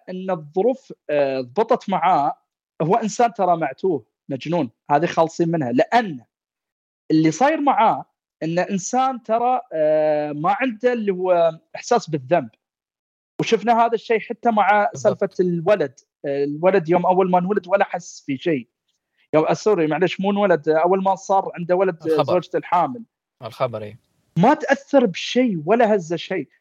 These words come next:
Speaker 1: آه، كيف يتعب أبوه من جهة، كيف نظرات العالم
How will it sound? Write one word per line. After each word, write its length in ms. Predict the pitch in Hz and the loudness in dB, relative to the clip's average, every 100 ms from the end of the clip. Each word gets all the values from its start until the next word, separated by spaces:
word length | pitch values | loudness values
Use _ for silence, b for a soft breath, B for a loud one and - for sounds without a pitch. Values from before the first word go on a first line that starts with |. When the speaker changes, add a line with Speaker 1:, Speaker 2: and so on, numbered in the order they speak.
| _ _ _ - | _ _ _ -2
Speaker 1:
آه، 440 | 175 175 175 160 | 2 4 2 0
كيف 320 | - 254 247 240 | -2 -2 -2 -4
يتعب 580 | 233 - 220 165 202 202 | -10 0 0 0 -2 0
أبوه 240 | 196 190 | -2 -2
من 200 | 196 180 | -4 -6
جهة، 260 | 156 160 123 _ _ _ | -4 -4 -4 _ _ _
كيف 380 | - 196 226 - - | 0 2 2 -2 -6
نظرات 560 | 185 185 202 220 233 190 | 0 2 4 2 0 -6
العالم 440 | - 202 208 | -4 -2 -2